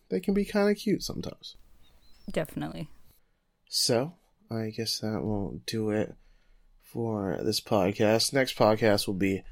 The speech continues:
Speaker 1: the tenth, pas-, uh, the tenth Passenger Part One and Two. Or if we're being realistic, The Tenth Passenger Part One.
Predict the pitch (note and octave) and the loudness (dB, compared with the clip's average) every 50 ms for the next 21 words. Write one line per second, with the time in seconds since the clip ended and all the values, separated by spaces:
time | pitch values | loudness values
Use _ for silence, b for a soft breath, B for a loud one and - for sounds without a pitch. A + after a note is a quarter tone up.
0 | b b b - - F#2+ F#2 - - - - B2 A2+ F#2+ - - - - - _ | b b b -10 -6 -6 -4 -2 0 2 4 4 2 2 0 -6 -16 -18 -18 _
1 | - - A2+ A2 - - - - - - C#2+ A1 G1+ G1+ G1+ - - - - - | -6 -4 -2 0 2 2 2 0 -2 -2 -4 -4 -4 -4 -4 -4 -4 -2 0 2
2 | D3 C3+ B2 - - - - - A#2+ A2+ A2+ - - A2 G#2+ A2 G#2+ G#2+ - - | 4 4 2 0 -6 -8 -2 2 4 4 4 2 2 0 2 2 2 2 2 0
3 | G2+ - - - G2+ A2 G2+ E2 F#2 - - - C#3+ C#3 B2+ A#2 A2+ A2 - B | 0 2 2 2 2 2 2 2 0 0 2 4 4 4 6 4 2 0 -2 B
4 | B B B B B B B B B B B - - - F#2 F#2 F2 - E2 D2+ | B B B B B B B B B B B -6 -2 0 0 0 0 -2 -2 -2
5 | D#2+ E2+ G2 F#2 F2 D2+ C#2+ E2+ F2+ F#2 A#2+ D3 C#3+ - - A2+ A#2 A#2 - - | -2 0 2 2 2 2 4 4 6 8 8 8 8 6 6 6 6 4 4 -4
6 | - _ _ - - - - - - - - C3 C3 B2+ - - - B2 B2 C3 | -20 _ _ -10 -4 -4 -4 -4 -2 0 2 2 2 2 0 -2 2 4 4 4
7 | B2+ - C#3 B2+ C3 C3+ C3 - - C3 D3 - - - D3+ C3+ A2 | 4 2 2 4 4 4 4 4 4 2 4 4 4 2 0 0 -2